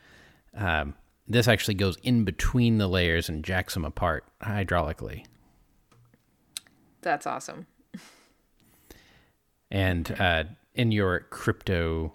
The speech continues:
Speaker 1: vein earlier,
Speaker 2: <laughs>
Speaker 1: uh, <laughs> if you intrude into something that is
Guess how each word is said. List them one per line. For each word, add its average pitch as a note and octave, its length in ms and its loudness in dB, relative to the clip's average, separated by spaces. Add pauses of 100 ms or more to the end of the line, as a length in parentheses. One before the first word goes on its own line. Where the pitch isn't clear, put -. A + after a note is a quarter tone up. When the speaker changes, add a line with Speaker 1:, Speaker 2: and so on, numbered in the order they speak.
Speaker 1:
vein F2 360 0
earlier, D#2+ 580 -2 (200)
Speaker 2:
<laughs> - 100 2 (500)
Speaker 1:
uh, A2 300 6 (460)
<laughs> - 440 -20
if C3 440 4 (440)
you A#2 260 0
intrude B2 720 4
into G#2 520 0
something G2+ 400 -2
that F2+ 100 -2
is F2+ 160 -2